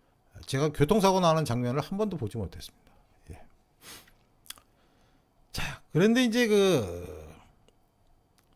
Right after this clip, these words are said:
자칼의 상대역은 누구시-, 누구냐? 르벨이라는 이제 이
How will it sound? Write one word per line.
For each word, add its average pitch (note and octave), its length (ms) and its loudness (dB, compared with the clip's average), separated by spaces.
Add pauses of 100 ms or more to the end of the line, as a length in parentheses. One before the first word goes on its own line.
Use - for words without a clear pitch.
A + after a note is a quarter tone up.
(960)
자칼의 G#3+ 760 6
상대역은 G#3 720 0
누구시-, G2+ 460 -8 (100)
누구냐? G#2+ 460 -6 (600)
르벨이라는 G3+ 1000 2
이제 G3 240 -6
이 D2+ 440 -20